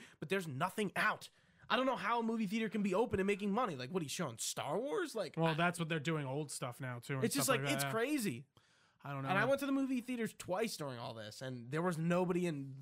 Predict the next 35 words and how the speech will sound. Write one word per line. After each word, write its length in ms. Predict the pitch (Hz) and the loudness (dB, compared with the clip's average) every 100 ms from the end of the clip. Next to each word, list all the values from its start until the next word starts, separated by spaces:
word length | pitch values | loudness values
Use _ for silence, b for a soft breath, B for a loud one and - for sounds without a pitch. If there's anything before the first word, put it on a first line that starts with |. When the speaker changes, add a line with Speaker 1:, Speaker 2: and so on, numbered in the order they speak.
| 139 | -12
Speaker 1:
the 60 | |
Speaker 2:
But 80 | 147 | -6
Speaker 1:
theater 160 | 196 165 | 0 2
Speaker 2:
that's, 240 | 175 180 | 2 2
Speaker 1:
both 160 | 151 151 | 0 -2
times 320 | 170 151 147 | -4 -4 -4
I 60 | 127 | -4
Speaker 2:
but 100 | 165 | -2
Speaker 1:
went. 60 | |
Speaker 2:
that's 240 | 175 170 - | 0 0 -2
what 80 | 143 | -4
I'm 80 | |
sa-, 160 | 127 160 - - - | -4 -8 -12 -12 -4
I 60 | |
don't 140 | 160 185 | -2 0
know 180 | 170 190 | 0 0
if 140 | 175 - | -4 -2
pe-, 180 | 170 - b b | -4 -4 b b
I'm 220 | 170 180 | 2 4
very 240 | 156 165 190 | 4 2 0
curious 380 | - 196 196 - | -2 0 0 0
as 220 | 180 - | -2 0
to 140 | 180 180 | -2 -2
if 100 | - | 0
they 120 | 214 | 0
did 240 | 208 202 | 0 -2
say 320 | - 190 175 - | 0 2 0 -2
they're 200 | 170 180 | 0 2
open 240 | 180 175 175 | 4 4 4
and 80 | 170 | 2
we're 60 | |
putting 220 | 165 180 | 2 -2
these 120 | 175 147 | -2 2
movies 300 | 170 175 147 | 2 2 2
out, 200 | 143 | 0